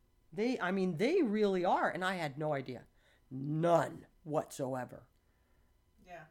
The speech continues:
Speaker 1: And I was sad and, and blown away and, you know, blah, blah, blah, and I'm trying to talk to them about it, and they're like,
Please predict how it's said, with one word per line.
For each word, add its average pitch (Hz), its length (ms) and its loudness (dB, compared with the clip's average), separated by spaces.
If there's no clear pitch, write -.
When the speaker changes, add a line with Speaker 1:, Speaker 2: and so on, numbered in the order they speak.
Speaker 1:
And 151 180 -2
I 160 680 0
was 160 400 -6
sad 247 1000 -4
and, 135 200 -4
and 135 220 -8
blown 214 320 0
away 254 640 -4
and, 156 180 -2
you 170 60 -12
know, 165 160 -6
blah, 185 300 -10
blah, 220 140 -6
blah, 262 340 -4
and 214 100 -4
I'm 170 180 -4
trying 214 260 -4
to 196 60 -6
talk 233 320 -6
to 254 80 -6
them 254 160 -2
about 247 340 2
it, 247 200 -2
and 190 120 -4
they're 180 140 -2
like, 156 200 -2